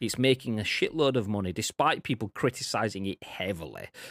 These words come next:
Uh, we will move that story to tomorrow. So if you wanna hear about the story, join us from ten A M ish tomorrow. A reminder, though, that tomorrow is a triple stream day. Once every six to eight weeks ish,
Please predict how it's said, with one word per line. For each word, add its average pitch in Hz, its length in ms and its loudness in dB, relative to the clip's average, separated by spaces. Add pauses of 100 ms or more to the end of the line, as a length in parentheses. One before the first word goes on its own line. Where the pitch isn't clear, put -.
(100)
Uh, 98 360 4
we 117 120 2
will 120 120 4
move 127 180 4
that 120 140 4
story 107 320 4
to 117 180 -2
tomorrow. 98 460 -2
So - 120 -4
if - 120 -6
you 131 60 2
wanna 170 180 4
hear 165 320 4
about 135 200 2
the 95 60 -6
story, 95 300 -2
join 143 360 2
us 117 120 2
from 107 180 -2
ten 117 220 0
A 104 80 4
M 101 120 4
ish - 480 4 (240)
tomorrow. 101 560 0
A 131 80 2
reminder, 202 560 4
though, 123 160 6
that 113 180 2
tomorrow 143 440 4
is 147 160 4
a 147 60 -2
triple 151 520 -4
stream 113 440 0
day. 78 300 -6 (540)
Once 185 380 4
every 185 200 2
six - 420 -2
to - 160 2
eight 160 200 -2
weeks 131 340 -4
ish, - 360 0